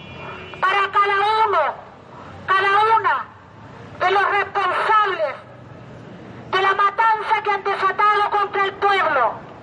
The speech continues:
Juicio y castigo, no a la impunidad, porque no aceptamos que cuando ejercemos nuestro derecho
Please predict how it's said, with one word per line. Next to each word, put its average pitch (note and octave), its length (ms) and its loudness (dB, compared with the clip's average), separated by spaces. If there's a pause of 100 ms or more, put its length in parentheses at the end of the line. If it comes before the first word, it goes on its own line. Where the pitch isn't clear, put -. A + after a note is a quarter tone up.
(1040)
Juicio G#4+ 640 0
y G4+ 40 -2
castigo, F#4+ 880 2 (960)
no G#4 100 2
a A4 300 4
la G#4+ 120 0
impunidad, G4 840 -2 (920)
porque G4+ 360 0
no G#4 120 2
aceptamos G#4 880 0 (1120)
que G4+ 140 0
cuando G4 320 0
ejercemos G#4 680 0
nuestro G4+ 340 0
derecho G4+ 720 0